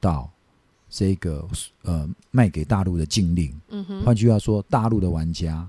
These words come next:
Speaker 2: 嗯。
Speaker 1: 也可以
Speaker 2: 使用。
Speaker 1: 对。
Speaker 2: 嗯。
Speaker 1: 好，那我认为现在这个社会是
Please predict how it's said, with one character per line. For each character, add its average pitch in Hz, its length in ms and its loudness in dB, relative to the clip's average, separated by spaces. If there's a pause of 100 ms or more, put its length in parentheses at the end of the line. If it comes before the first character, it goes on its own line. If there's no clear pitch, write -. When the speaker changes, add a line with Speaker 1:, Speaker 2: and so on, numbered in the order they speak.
Speaker 2:
嗯。 208 260 -8
Speaker 1:
也 92 220 0
可 95 220 0
以 76 180 -2 (220)
Speaker 2:
使 - 260 -4
用。 185 220 -2 (180)
Speaker 1:
对。 104 280 6 (180)
Speaker 2:
嗯。 240 280 -2
Speaker 1:
好， - 280 -6
那 175 180 4 (100)
我 104 160 4
认 156 120 6
为 117 100 6
现 131 180 0
在 117 80 2
这 127 100 -4
个 110 120 0
社 107 260 0
会 104 160 2
是 98 280 -2